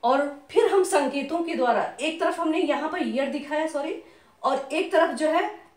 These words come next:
लाख मीट्रिक टन इधर हम दर-, दर्शाते हैं और फिर संकेत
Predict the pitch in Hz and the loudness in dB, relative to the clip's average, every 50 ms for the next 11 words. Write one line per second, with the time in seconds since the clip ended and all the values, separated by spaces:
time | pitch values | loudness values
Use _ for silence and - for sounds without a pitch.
0 | _ - 208 233 247 262 - 320 - - - - 254 247 254 254 214 269 311 320 | _ -10 -2 2 4 6 6 4 2 -2 -10 -8 -6 -4 -4 -4 -4 -4 -6 -6
1 | 320 - - 247 208 202 - 196 - - - _ _ _ _ _ _ _ _ _ | -6 -6 -4 -2 -2 -2 -2 -6 -10 -14 -20 _ _ _ _ _ _ _ _ _
2 | - 202 220 233 262 262 285 285 269 277 269 269 240 214 262 254 - 302 269 262 | -10 -6 -4 -2 -2 -2 -2 -2 -2 -2 -2 -4 -4 -4 -4 -2 0 0 0 0
3 | 262 311 302 311 381 403 427 - - - _ _ - 254 285 - - - 440 392 | 0 -2 -2 -2 -2 -4 -6 -8 -18 -20 _ _ -2 -2 -2 0 2 2 2 2
4 | - - 311 294 - - 311 381 - - - - | 2 0 0 0 0 2 2 0 0 0 -4 -14